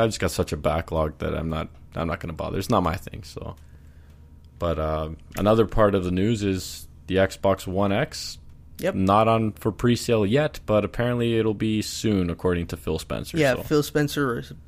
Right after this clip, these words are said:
Speaker 2: responded to, uh, someone asking
Speaker 1: On
Speaker 2: about that.
Speaker 1: Twitter?
Speaker 2: Yeah.
Speaker 1: Huh.
Speaker 2: And he said everything's pretty much finalized, just getting ready to, for the announcement soon.
Speaker 1: So if you're looking for an Xbox One X, keep your eyes open. It's coming soon.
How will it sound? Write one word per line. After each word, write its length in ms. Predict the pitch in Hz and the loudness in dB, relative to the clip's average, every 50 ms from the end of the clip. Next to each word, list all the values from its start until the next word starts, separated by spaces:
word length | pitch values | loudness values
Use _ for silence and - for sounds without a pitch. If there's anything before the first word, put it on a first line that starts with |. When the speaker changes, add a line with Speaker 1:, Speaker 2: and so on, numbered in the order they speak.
| - - | -16 -8
Speaker 2:
responded 600 | - 156 139 - - 147 151 151 151 151 147 - | -6 -4 -4 -2 0 2 2 4 4 2 2 0
to, 320 | - 151 139 135 131 120 | -2 0 0 2 2 2
uh, 160 | 117 110 - 139 | 2 0 -2 -4
someone 600 | - - - 147 143 135 131 123 123 127 123 - - - - | -6 -4 -2 -2 0 0 0 -2 -2 -4 -6 -8 -10 -12 -4
asking 580 | - 131 131 139 - - - 131 120 110 135 - - - | -2 0 0 0 -2 -2 -2 -2 -2 -2 -4 -8 -6 -2
Speaker 1:
On 60 | - | -2
Speaker 2:
about 180 | - - - - | -2 -2 0 0
that. 100 | - 87 | 2 2
Speaker 1:
Twitter? 180 | 87 87 82 82 | 2 0 -2 -4
Speaker 2:
Yeah. 220 | 170 147 143 139 - | 0 2 2 2 2
Speaker 1:
Huh. 80 | 95 90 - - - - - - - - | 0 -4 -8 -12 -18 -18 -18 -18 -8 -2
Speaker 2:
And 140 | - 151 156 | 0 2 2
he 80 | 147 | 2
said 440 | 139 - - 143 139 139 131 120 - - | 2 2 2 2 2 2 0 -4 -2 0
everything's 480 | 147 151 151 160 151 165 160 151 139 | 0 2 4 4 4 4 2 0 0
pretty 180 | - - 147 151 | 0 0 0 2
much 240 | 143 127 - - - | 2 0 -2 -2 -2
finalized, 760 | 131 131 135 139 143 143 139 135 131 135 135 127 123 - - | 0 0 2 2 2 4 4 6 4 4 4 0 -4 -8 -8
just 300 | - 120 123 - - - | -6 -6 -6 -6 -4 -4
getting 240 | 131 120 123 120 | -2 -2 0 0
ready 220 | 120 113 113 120 117 | 0 0 0 0 -4
to, 420 | 123 - - - 131 123 120 113 | -6 -10 -8 -4 -2 -2 -2 -2
for 180 | - - - 139 | -4 -2 -2 0
the 120 | 131 127 | 0 0
announcement 560 | 120 113 113 117 117 123 - - 101 90 - | 0 -2 -2 -2 -4 -4 -8 -10 -10 -10 -10
soon. 340 | - - 117 - - 120 143 - - - - - - - | -6 -6 -6 -6 -6 -12 -14 -18 -20 -20 -20 -20 -20 -20
Speaker 1:
So 640 | - - - 90 87 85 85 82 82 82 82 80 - - - | -14 -8 -4 -2 0 0 0 0 0 0 -2 -4 -6 -8 -6
if 160 | 92 87 - | -6 -6 -2
you're 100 | - 85 | 0 2
looking 260 | 87 90 92 - 95 90 | 2 2 2 0 -4 -2
for 140 | - 90 | -2 0
an 60 | 90 92 | 2 2
Xbox 440 | 92 - - - 98 95 92 - | 2 2 2 2 2 2 2 2
One 220 | 101 98 101 104 107 | 0 2 4 4 4
X, 480 | 113 127 131 - - - - - - - - - - - - - | 4 2 2 0 -6 -10 -10 -12 -14 -16 -20 -20 -20 -20 -20 -8
keep 200 | - 110 90 - | -6 -4 0 4
your 100 | 98 95 | 6 6
eyes 180 | 92 95 92 98 | 6 6 6 4
open. 360 | 107 117 123 - 123 120 107 | 2 2 2 0 -2 -2 -2
It's 100 | - - | -4 -4
coming 260 | - - 101 107 107 | -2 0 0 0 0
soon. 280 | - - 85 76 87 | 0 -2 -4 -4 -6